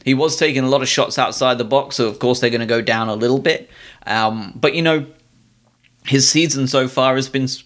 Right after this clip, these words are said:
excellent. Uh, eight hundred and eighty minutes, I think, so far. Uh, twenty-eight shots, uh, twenty-five passes into the penalty area, twenty-three touches in the opposition box, um, thirteen chances created.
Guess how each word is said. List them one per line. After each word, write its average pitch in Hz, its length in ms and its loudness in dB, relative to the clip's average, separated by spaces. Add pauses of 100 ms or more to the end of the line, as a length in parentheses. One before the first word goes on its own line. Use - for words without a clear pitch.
(120)
excellent. 123 480 -6 (260)
Uh, 107 380 0
eight 131 180 0
hundred 131 320 0
and 117 340 -2 (100)
eighty 135 880 -2 (240)
minutes, 175 460 0
I 160 60 2
think, 156 240 -2
so 180 200 4
far. 190 420 0 (300)
Uh, 120 200 2
twenty-eight 143 580 0
shots, - 560 0 (340)
uh, 110 140 0
twenty-five 139 680 -2
passes 131 420 -2
into 123 240 -4
the 113 80 -2
penalty 120 420 0
area, 123 320 2
twenty-three 113 480 -6
touches 120 400 -2
in 123 100 4
the 123 100 2
opposition 113 480 -2
box, - 460 0 (420)
um, 104 520 -4 (220)
thirteen 123 560 0
chances 123 480 -2
created. 113 680 -2